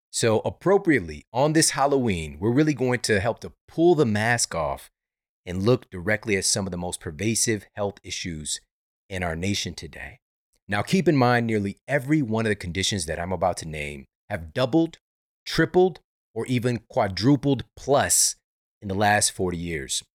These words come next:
For instance, since nineteen eighty, the obesity prevalence among children and adolescents has nearly tripled in the United States.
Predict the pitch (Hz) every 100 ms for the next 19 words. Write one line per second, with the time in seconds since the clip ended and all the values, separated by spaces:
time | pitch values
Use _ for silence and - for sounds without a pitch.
0 | _ - 98 123 - 69 - - - _
1 | _ _ - 113 - 101 123 135 139 127
2 | 104 107 71 62 _ _ _ _ _ 87
3 | 76 107 127 135 120 - 104 98 107 104
4 | - 82 82 90 95 87 _ _ _ _
5 | - 135 135 135 143 107 95 92 90 98
6 | - 80 64 - - _ _ - 85 98
7 | 101 98 98 - - 220 - - _ _
8 | _ _ _ _ _ _ 90 87 85 76
9 | 71 - 65 - -